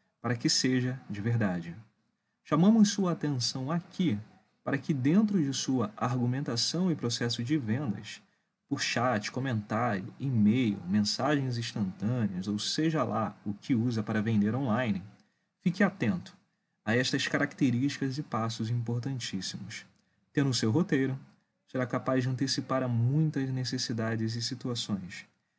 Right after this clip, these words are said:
Pense seriamente em trabalhar com roteiros e lembre de adaptá-los, uma vez que te farão um vendedor mais eficiente e que con-, conquista mais comissões e vendas.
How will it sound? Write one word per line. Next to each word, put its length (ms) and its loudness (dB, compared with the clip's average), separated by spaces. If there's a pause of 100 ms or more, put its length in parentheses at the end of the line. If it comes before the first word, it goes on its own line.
(180)
Pense 260 4
seriamente 960 0
em 60 -2
trabalhar 560 -4
com 200 -4
roteiros 720 0
e 40 -2
lembre 440 2
de 60 0
adaptá-los, 800 -2 (380)
uma 180 2
vez 260 2
que 120 -2
te 100 -4
farão 420 0
um 60 0
vendedor 540 0
mais 240 -2
eficiente 880 -2 (260)
e 100 -6
que 120 -4
con-, 400 0 (240)
conquista 720 4 (160)
mais 200 -2
comissões 520 -2
e 60 -2
vendas. 560 -4